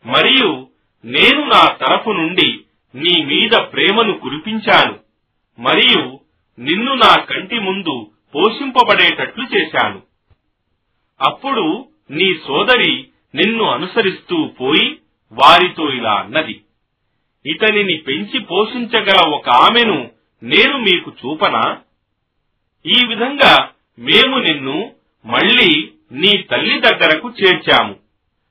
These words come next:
ఆమె కళ్లకు చల్లదనమివ్వటానికి, ఆమెను దుఃఖపడకుండా ఉంచటానికి.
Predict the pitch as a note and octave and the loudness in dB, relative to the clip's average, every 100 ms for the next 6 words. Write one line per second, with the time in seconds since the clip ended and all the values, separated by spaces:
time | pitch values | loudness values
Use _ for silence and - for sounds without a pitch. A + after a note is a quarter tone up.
0 | _ A2+ C#3+ D#3 C#3 - A2+ E3+ G#3+ G3+ | _ 2 4 4 2 -4 -6 -2 -2 -2
1 | C3+ E3 B3+ _ _ _ B2 D3 A#3+ B3 | -2 -8 -8 _ _ _ 0 4 4 4
2 | A#3 G3 E3 D#3 C#3+ C3+ C3 B2+ A#2+ A#2+ | 2 0 2 2 2 2 0 -4 -6 -6
3 | _ _ _ A2+ B2 G3+ C4 A#3+ D#3 C3+ | _ _ _ 2 6 6 4 0 -2 -6
4 | _ _ A2 C#3 - B3 B3+ A#3 A3 G#3 | _ _ -8 -8 0 2 4 4 2 -2
5 | G3+ F#3 C#3 A#2 B2+ A3 G#3 C3+ A#2 G2+ | 2 4 4 0 -6 0 2 2 -2 -10